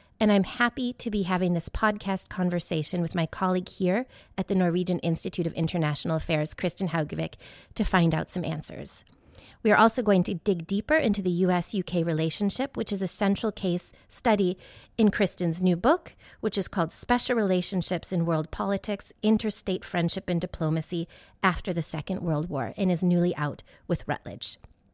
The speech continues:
The curious can then read the book to find out even more about special relationships with the U K and Norway as a complementary case. So, Kristen,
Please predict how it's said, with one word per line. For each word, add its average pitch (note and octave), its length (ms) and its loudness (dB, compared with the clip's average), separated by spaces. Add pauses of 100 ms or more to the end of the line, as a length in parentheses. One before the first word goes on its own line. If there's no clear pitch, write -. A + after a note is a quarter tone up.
(760)
The A#3 80 0
curious F#4 440 4
can G#3+ 140 4
then G3 140 6
read D4+ 160 6
the G3+ 80 2
book D#3 260 0
to - 100 -14
find F3+ 200 4
out E3 140 4
even A3 260 6
more F3 160 6
about E3+ 280 2
special E3+ 360 -2
relationships D#3 720 -2 (280)
with - 180 2
the F#3+ 80 0
U E3+ 200 2
K F#3 160 -2
and D#3 120 2
Norway D3 280 0
as D3 140 -6
a - 40 -12
complementary - 680 -8
case. - 420 -12 (1160)
So, - 440 4
Kristen, - 520 -2